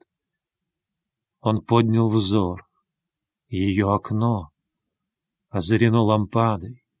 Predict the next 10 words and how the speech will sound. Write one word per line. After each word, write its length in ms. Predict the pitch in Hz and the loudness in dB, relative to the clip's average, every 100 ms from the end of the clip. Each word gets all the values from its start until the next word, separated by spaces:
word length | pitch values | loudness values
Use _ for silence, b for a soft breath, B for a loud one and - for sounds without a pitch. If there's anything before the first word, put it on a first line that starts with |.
| _ _ _ _ _ _ | _ _ _ _ _ _
блещет. 840 | 95 95 101 120 107 - - - _ _ _ _ _ _ _ _ _ _ _ _ | -6 0 2 2 0 -6 -8 -12 _ _ _ _ _ _ _ _ _ _ _ _
Кого-то 500 | - 104 120 113 120 | -2 2 2 4 0
ждёт 680 | 95 92 98 117 135 107 - | 0 -6 0 4 4 0 -8
она 360 | 98 98 92 | -10 -8 -8
давно. 800 | 85 104 92 98 98 131 131 131 _ _ _ _ _ _ _ _ _ _ _ _ _ _ _ _ _ | -4 -2 -2 -2 -2 -2 -2 -8 _ _ _ _ _ _ _ _ _ _ _ _ _ _ _ _ _
И 160 | 98 110 | 2 6
вот 260 | 127 131 | 6 6
среди 320 | - 127 123 | 4 4 6
общего 520 | 127 120 - - 120 117 | 6 4 0 2 2 4
молчания 1080 | 113 113 - - 131 143 131 113 98 98 | 4 2 0 0 2 4 2 0 -4 -12